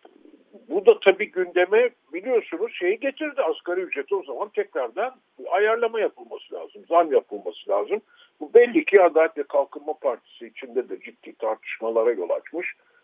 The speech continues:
Herhalde, e, Anadolu'daki A K P'nin işte, e, daha çok destekleyen, e, bir kısım işletmeler vesaireler,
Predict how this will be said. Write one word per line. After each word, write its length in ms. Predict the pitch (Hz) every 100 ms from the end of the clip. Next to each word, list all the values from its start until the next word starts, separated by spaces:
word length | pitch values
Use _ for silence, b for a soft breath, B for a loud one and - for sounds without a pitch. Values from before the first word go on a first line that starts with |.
| _
Herhalde, 520 | 170 202 165 131 156 143 _ _ _ _ _ -
e, 40 | 110 107 98 101 107
Anadolu'daki 1500 | 131 269 139 135 143 139 98 - _ - 160 - 139 123 107 98 101 101
A 100 | 104 107
K 140 | 131
P'nin 540 | 110 120 110 117 104 101
işte, 380 | - - 104 92 - _ _ _ _
e, 120 | 95 85
daha 160 | 110 104
çok 280 | - 107 -
destekleyen, 800 | 107 - 113 90 113 107 110 90 _ _ _ _ _ -
e, 200 | 85 90
bir 100 | -
kısım 400 | - 98 - 113 - - -
işletmeler 840 | 104 - - - - 104 110 90 90
vesaireler, 800 | 90 - 101 95 90 98 147